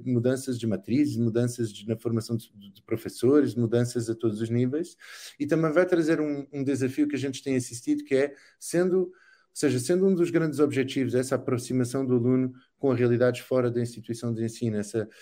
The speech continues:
essa ideia do aluno contribuir com os seus saberes para, eh, o, o, o, a resolução de problemas reais da sociedade. A gente tem visto, um, um, digamos que uma das dores que a gente tem acompanhado dos desafios é, eh, digamos que como,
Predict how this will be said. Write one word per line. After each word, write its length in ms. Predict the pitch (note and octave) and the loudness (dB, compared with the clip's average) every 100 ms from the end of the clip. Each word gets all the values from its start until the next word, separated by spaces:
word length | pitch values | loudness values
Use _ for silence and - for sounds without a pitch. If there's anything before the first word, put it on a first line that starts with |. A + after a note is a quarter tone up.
| - - | -20 -6
essa 240 | A#2+ A#2+ | -4 0
ideia 280 | B2+ C3+ C#3 | 2 4 4
do 140 | C3 C3 | 4 2
aluno 460 | C3 C#3 C#3 C#3 _ _ _ _ | 2 0 -2 -6 _ _ _ _
contribuir 600 | D3 B2+ B2+ B2+ C3 D3 | -2 0 0 0 2 2
com 100 | C#3+ | 2
os 120 | B2+ | -2
seus 200 | C3 A#2 | -2 -2
saberes 560 | - A#2 C3 C3+ C3 C3 | 0 4 6 6 2 -6
para, 460 | - C3 C3+ C3+ C3 - _ - | 0 4 4 2 -4 -18 _ -6
eh, 200 | C3 B2 | -4 -2
o, 100 | C3 B2+ | -4 -4
o, 500 | D3 C#3 - C3 B2+ - | -4 -4 -4 -4 -4 -4
o, 40 | |
a 40 | B2+ | 0
resolução 560 | C3+ B2 B2+ B2 C3+ | 0 2 0 0 -4
de 100 | B2 | -2
problemas 440 | B2 B2+ C3 C3 B2+ | 0 2 2 0 0
reais 380 | A#2+ B2 A#2+ | 2 2 0
da 100 | A2 | -4
sociedade. 720 | A2 A#2 - A2+ A2+ A2+ A#2 C#3 - - C3+ | -8 -8 -4 -2 0 -2 -6 -14 -20 -12 -6
A 60 | |
gente 240 | B2 D3 D3 | -2 -2 -2
tem 120 | C#3 | -2
visto, 260 | D#3 - | -2 -4
um, 180 | D#3 D3+ | -4 -4
um, 280 | C#3+ C#3 C#3 C3 | -6 -8 -12 -12
digamos 340 | C3 C#3 C3+ | -6 -6 -6
que 80 | D3 | -4
uma 100 | C#3+ | 0
das 200 | C#3 A#2+ | 0 2
dores 360 | C#3 D3+ D3 | 4 4 2
que 100 | - | -2
a 40 | A#2+ | -4
gente 200 | B2+ - | -4 -4
tem 120 | C3 | -6
acompanhado 420 | C3 A#2+ B2+ C3 | -4 -2 0 -2
dos 120 | A2+ | -2
desafios 580 | A#2 A#2+ B2 - C3 C3+ | 0 2 2 2 0 4
é, 220 | C3 D3 D3 - - _ - | 4 4 0 -18 -20 _ 0
eh, 460 | C3+ C3+ B2+ - - | 4 6 4 2 -8
digamos 420 | B2 B2+ C#3+ - | -10 -4 -4 -6
que 100 | - | -8
como, 460 | - E3 F3 F3 | 0 4 4 2